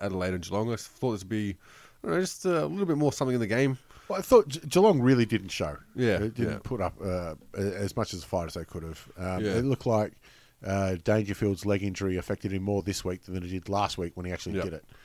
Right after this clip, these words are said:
Speaker 2: Um,
Speaker 1: Yeah.
Speaker 2: that might have more to do with the opposition too, mind you.
Speaker 1: Well, that's true. And, I mean, Sloan stepped up, and he was, his pressure around the ball was what sort of they really missed. He's good at, um, obviously, he's the, the first line of defence when as soon as the ball gets turned over, and he has to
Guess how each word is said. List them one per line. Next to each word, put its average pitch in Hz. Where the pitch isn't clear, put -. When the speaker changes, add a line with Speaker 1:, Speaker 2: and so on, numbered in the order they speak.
Speaker 2:
Um, 90
Speaker 1:
Yeah. 101
Speaker 2:
that 127
might 113
have 107
more 104
to 95
do 101
with 92
the 101
opposition 87
too, 78
mind 78
you. 110
Speaker 1:
Well, 147
that's 127
true. 92
And, 101
I -
mean, 101
Sloan 123
stepped -
up, 113
and 101
he 101
was, 92
his 107
pressure 151
around 98
the 87
ball 98
was 85
what 90
sort 85
of 85
they 87
really 90
missed. 90
He's 87
good 107
at, -
um, 85
obviously, 107
he's 92
the, 92
the 85
first 113
line 101
of 92
defence 95
when 90
as 82
soon 101
as 92
the 87
ball 90
gets 85
turned 95
over, 90
and 85
he 98
has 87
to 82